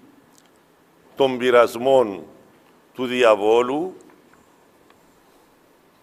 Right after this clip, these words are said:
ακόμη και μέσα από την ψυχή του να περάσει στις σωματικές του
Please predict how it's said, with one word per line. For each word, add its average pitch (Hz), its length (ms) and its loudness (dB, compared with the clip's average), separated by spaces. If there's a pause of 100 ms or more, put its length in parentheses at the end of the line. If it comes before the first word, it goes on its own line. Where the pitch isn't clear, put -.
(120)
ακόμη 156 880 0 (2000)
και 120 180 -4
μέσα 147 380 0
από 123 220 0
την 110 100 -16
ψυχή 123 480 -10
του 147 160 -10
να 143 160 -2
περάσει 131 640 0
στις - 520 -4 (380)
σωματικές 139 1120 0
του 156 440 -6